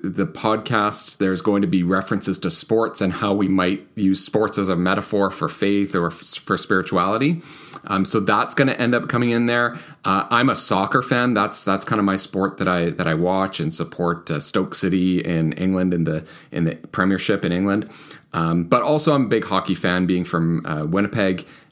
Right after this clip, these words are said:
uh, and, uh, watch the Winnipeg Jets. Um, so those are kind of the two big ones for me. Also some basketball and kind of support Canada's Toronto Raptors, their team. So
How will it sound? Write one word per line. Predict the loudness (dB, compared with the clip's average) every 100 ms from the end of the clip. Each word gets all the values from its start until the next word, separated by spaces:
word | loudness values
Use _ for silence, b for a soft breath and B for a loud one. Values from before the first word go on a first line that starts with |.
| -6
uh, | -4 -2 -2 -4 -4
and, | -2 0 0 0
uh, | -2
watch | -2 -2
the | -2
Winnipeg | -2 0 -2 -2
Jets. | -2 -2 -6 -8 -12 _ _ _ _ _ -18 -10
Um, | -6 -4 -2
so | -2 0 0
those | 0
are | -2
kind | -2 -2
of |
the | -2
two | -4 -2 0
big | 0 0
ones | -2 -2
for | -2
me. | 0 0 0 -2
Also | -4 -4 -2 0
some | 0 -2 -2
basketball | -2 -2 -4 -4 -4 -4 -6
and | -6 -10 -12 -20 -14
kind | -10 -10
of | -12 -16 -10
support | -8 -6 -6 -6 -6 -8
Canada's | -4 -2 -2 -2 -4 -4 -6
Toronto | -4 -2 0 -2
Raptors, | -4 -6 -6 -4 -2 -4
their | -4 -6
team. | -6 -4
So | -2 -4